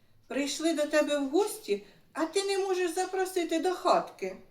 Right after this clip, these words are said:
Виліз равлик із своєї мушлі й каже: «Заходь, будь ласка».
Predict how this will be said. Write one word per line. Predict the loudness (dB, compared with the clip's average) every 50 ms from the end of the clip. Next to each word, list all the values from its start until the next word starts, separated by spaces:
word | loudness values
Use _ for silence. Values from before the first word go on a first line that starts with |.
| _ _ -20 -20 -20 -20 -20 -20 -20 -20 -20 -20 _ _ _ _ _ -14
Виліз | -4 0 2 2 4 4 2 0 0 -2
равлик | -2 0 0 0 0 0 -2 -4 -6
із | -10 -12 -12 -8
своєї | -6 -4 -4 -2 -2 -2 -2 -2 -2
мушлі | 0 0 0 -2 -4 -6 -8 -8 -8
й | -8 -8
каже: | -10 -10 -8 -6 -6 -6 -8 -10 -12 -16 -18 -20 -20 -20 -20 -20 _ _ _ _ -10
«Заходь, | -4 -4 -4 -4 -2 -2 -2 -2 -2 -4
будь | -6 -8 -8 -6
ласка». | -2 -2 -2 -2 -2 -6 -12 -12 -10 -10